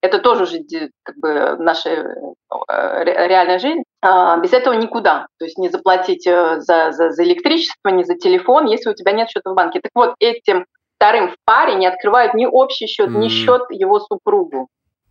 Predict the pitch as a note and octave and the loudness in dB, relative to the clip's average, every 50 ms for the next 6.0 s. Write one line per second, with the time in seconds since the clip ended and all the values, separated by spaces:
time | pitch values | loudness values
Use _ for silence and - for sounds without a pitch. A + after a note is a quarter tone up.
0 | _ _ _ _ _ _ _ _ _ _ - G3+ - G#3+ B3 - - B3+ A#3+ A3+ | _ _ _ _ _ _ _ _ _ _ -2 0 2 4 2 4 4 4 4 4
1 | A3+ - - G#3+ G3+ - - - A#3 A3+ B3 C4+ C#4 D4 C#4+ - G#3+ G3 G3 F#3+ | 2 0 -2 -2 -2 -2 -4 -4 -2 0 2 2 2 2 0 0 2 4 4 4
2 | F#3 F3+ F3+ F3+ - G3 F3 F3+ G3 G3 G3 F#3 F#3+ G3 - - G#3 G3+ - - | 4 2 2 0 -4 -4 -2 0 2 2 2 2 0 0 0 0 -2 -2 -2 -4
3 | - F#3+ F3+ F3 F3 - _ _ _ _ _ _ _ - - D3+ D#3 D#3+ D#3+ E3+ | -2 0 0 0 0 -2 _ _ _ _ _ _ _ -2 0 0 0 0 -2 -4
4 | E3+ - - D3 - F3 F#3 - A#3 A3 A#3 A3+ - A#3 - - C4 A#3+ G#3+ F#3+ | -6 -8 -10 -10 -8 -4 0 2 4 4 4 2 0 -4 -4 -2 0 0 0 -2
5 | F3+ - - G#3 A3 - - A#3 A3 G#3 G3+ G3+ G3+ A#3 C#4+ D4+ - G3+ G#3+ G#3+ | -4 -4 -4 -4 -2 0 0 0 0 2 2 2 2 2 2 2 2 0 0 0